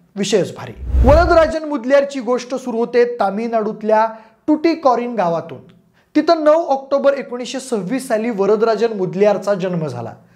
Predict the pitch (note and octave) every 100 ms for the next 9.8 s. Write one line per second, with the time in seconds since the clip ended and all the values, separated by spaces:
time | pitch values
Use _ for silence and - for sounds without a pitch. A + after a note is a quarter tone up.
0 | _ - - - B3 D4+ E4 E4+ B3+ D#4
1 | D#4 - B3 F3 C3 - - _ _ _
2 | - G#3 A3+ A#3 A3+ - - G#3 G#3+ F#3
3 | F3 G3+ G3+ - A3+ F#3+ E3 F3+ G3 F#3
4 | F3+ E3 - A#2 - _ _ - B3 C#4
5 | C4+ D4+ C#4+ B3+ A#3+ B3+ B3 A#3 A#3+ A#3+
6 | G#3 G3 G#3+ F3 D#3 F3 C4 C4+ B3+ G#3+
7 | A3 A3+ A3 - - - C#4 D4 D#4 D4+
8 | D4+ D4+ C4+ B3 C#4 C4 A3 A#3+ A#3+ A#3
9 | G#3 A#3+ A#3+ G3 F#3 - B2+